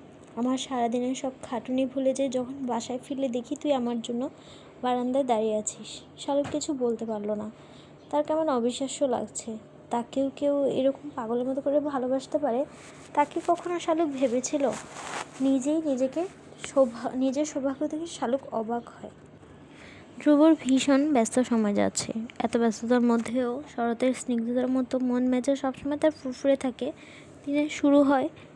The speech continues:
প্রিয় মানুষের মুখ দেখে, আবার শেষও হয় প্রিয় মানুষের মুখ দেখে। ভোর রাতে উঠে আবার নিজের পড়াশোনা করে।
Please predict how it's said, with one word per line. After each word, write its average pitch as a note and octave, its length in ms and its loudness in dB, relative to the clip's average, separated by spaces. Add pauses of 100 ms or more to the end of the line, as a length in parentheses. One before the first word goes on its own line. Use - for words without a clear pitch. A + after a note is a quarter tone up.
(120)
প্রিয় D#4+ 180 4
মানুষের D4+ 480 2
মুখ C#4 280 2
দেখে, B3+ 260 2
আবার B3+ 200 6
শেষও B3 460 2
হয় C#4+ 200 6
প্রিয় C4 180 2
মানুষের A#3 420 2
মুখ G#3+ 300 -2
দেখে। A3+ 300 -6 (540)
ভোর B3+ 200 8
রাতে A#3+ 260 4
উঠে A#3+ 260 2
আবার A#3 240 2
নিজের A#3 400 2
পড়াশোনা B3 440 0
করে। B3+ 300 0